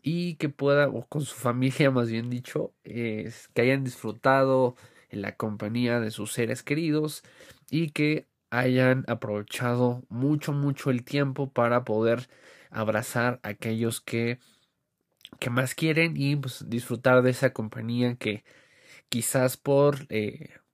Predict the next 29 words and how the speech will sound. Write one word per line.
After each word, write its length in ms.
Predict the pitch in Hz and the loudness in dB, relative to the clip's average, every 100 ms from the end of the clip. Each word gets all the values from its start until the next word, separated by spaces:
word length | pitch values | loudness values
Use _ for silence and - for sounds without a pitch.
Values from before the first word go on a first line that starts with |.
| - _ _ - | -20 _ _ -16
pues, 160 | 120 | -14
por 160 | - 104 | -8 -6
la, 260 | 104 98 - 123 | -6 -8 -12 -12
la 180 | 98 | -6
época, 460 | 110 110 - 127 110 | -2 -2 -4 -4 -4
la 100 | 104 | -4
temporada, 760 | - 107 - 120 131 131 135 147 _ - _ | -8 -12 -2 2 4 2 -2 -8 _ -20 _
pues, 120 | 120 | -6
se 100 | 123 | -4
presta 500 | - 127 127 131 120 | 0 0 2 4 4
un 200 | 113 113 | 2 -2
poquito 340 | 113 117 - 113 | -4 -8 0 2
más 260 | 117 117 | 2 0
la, 240 | 117 101 - | -2 -4 -2
la 160 | 110 107 | -2 -2
convivencia 720 | 113 117 127 151 139 - 156 | 0 2 4 4 2 0 0
y, 220 | 147 123 123 | 2 2 2
pues, 140 | 117 | -2
ya 180 | 110 139 | -4 -4
todos 520 | - 123 123 117 - - - | 4 6 6 2 -4 -14 -14
regresan 540 | 117 113 117 - 120 113 | -10 -4 -4 -2 -4 -4
a 60 | |
sus 220 | - 113 | -10 -12
actividades 720 | 107 - 110 113 120 120 113 113 | -14 -12 -6 0 2 2 0 -4
normales 640 | 107 117 123 123 120 - | -6 -2 0 0 -2 -4
al 100 | 107 | -6
día 120 | 110 | -4
siguiente 640 | 107 117 117 123 127 131 123 | -6 -6 -4 -4 -4 -8 -6
o, 160 | 110 | -8